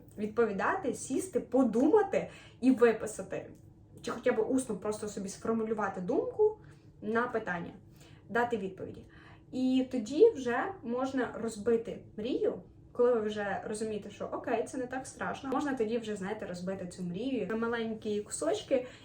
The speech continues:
і не треба зразу йти на Еверест. Можна просто там піти на горбочок якийсь вийти, типу. Якщо вас протягом довгого часу мучить це відчуття, що я хочу це зробити, на рахунок чогось конкретного, що так, я хочу це зробити,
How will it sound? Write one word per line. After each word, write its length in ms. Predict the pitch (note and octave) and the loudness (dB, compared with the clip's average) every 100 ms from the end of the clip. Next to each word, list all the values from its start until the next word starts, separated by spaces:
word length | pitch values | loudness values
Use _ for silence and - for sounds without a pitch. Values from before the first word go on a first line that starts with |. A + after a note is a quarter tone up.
| - | -2
і 60 | |
не 100 | B3 | 0
треба 300 | B3 D4 D4+ | 2 2 4
зразу 420 | G#3+ A#3 A3+ G3 G3 | 2 2 2 0 -2
йти 300 | G3 - G#3 | -4 -2 0
на 160 | F#3+ | 0
Еверест. 420 | F#3+ F3+ - F3+ | 0 -2 -2 -4
Можна 220 | B3 C#4 C4 | -6 -4 -2
просто 280 | C4+ C4+ | -2 -4
там 300 | - F#3+ F#3 F3+ | -4 -4 -4 -4
піти 200 | A3 B3 | -2 0
на 100 | G#3+ | 0
горбочок 480 | F#3+ F#3 G3 - - | -4 0 0 0 -12
якийсь 320 | F3+ F#3 - | -10 -10 -4
вийти, 240 | F3+ F3+ | -4 -4
типу. 260 | F3+ - F3 - - - - - - - | -8 -8 -6 -8 -12 -20 -20 -20 -14 -10
Якщо 280 | G#3 - D#4+ | -4 -2 2
вас 200 | A#3 - | 2 0
протягом 440 | G#3 G#3 G#3 G3+ | -6 -6 -6 -2
довгого 320 | G#3+ C4 C4 | 2 4 2
часу 520 | A3+ G3 E3+ - - - - - - | 0 -2 -4 -6 -12 -16 -20 -16 -4
мучить 420 | A#3 D#4 C4+ - | 2 2 2 0
це 120 | A#3 | -2
відчуття, 420 | A3 - - G#3 | -2 -8 -6 -6
що 120 | - | -2
я 80 | A3 | -4
хочу 320 | A3 B3 A3+ | 0 0 0
це 140 | - - | -2 -12
зробити, 480 | F3 F3 D3 - - - - - | -8 -6 -6 -8 -10 -14 -16 0
на 120 | A#3 | 2
рахунок 360 | A#3 C4+ C4+ B3 - | 4 2 0 -2 -2
чогось 340 | - B3+ A#3+ | 0 2 0
конкретного, 640 | - A#3 - A3 F#3+ F#3+ | -2 -8 0 0 0 -6
що 160 | F#3 A3 | -6 -6
так, 320 | G#3+ G#3 G3+ | 0 0 0
я 80 | G3 | -4
хочу 300 | - G#3 - | -2 -4 -4
це 120 | - | -12
зробити, 400 | F#3 F3+ F3+ F#3 | -10 -6 -6 -6